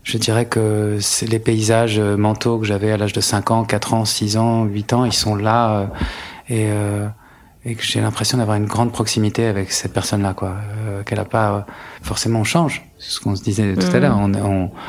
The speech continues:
Speaker 1: on apprend plein de choses, mais en même temps, euh, j'ai l'impression qu'on sait déjà l'essentiel des choses importantes, quoi. Euh, de votre rapport au monde, à la nature, aux parents, aux,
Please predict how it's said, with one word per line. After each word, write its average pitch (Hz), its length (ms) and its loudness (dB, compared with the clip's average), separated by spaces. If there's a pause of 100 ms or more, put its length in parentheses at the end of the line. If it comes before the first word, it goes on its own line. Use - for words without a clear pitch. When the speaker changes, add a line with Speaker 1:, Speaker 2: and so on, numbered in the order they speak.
(200)
Speaker 1:
on 107 100 -2
apprend 98 240 -2
plein 117 160 -2
de 113 40 -2
choses, 165 220 2
mais 117 160 4
en 110 80 4
même 110 200 4
temps, 147 340 4
euh, 117 180 0 (680)
j'ai - 160 -4
l'impression 113 320 -4
qu'on 110 100 -2
sait 104 140 -4
déjà 113 200 0
l'essentiel 113 520 0
des 104 120 0
choses 110 220 -2
importantes, 107 400 -2
quoi. 95 220 -8 (640)
Euh, 101 420 -2
de 101 320 -2
votre 98 260 -4
rapport 104 240 -2
au 98 80 0
monde, 113 380 2
à 104 80 2
la 92 100 -2
nature, 110 800 2
aux 98 60 0
parents, 110 840 2
aux, 101 280 0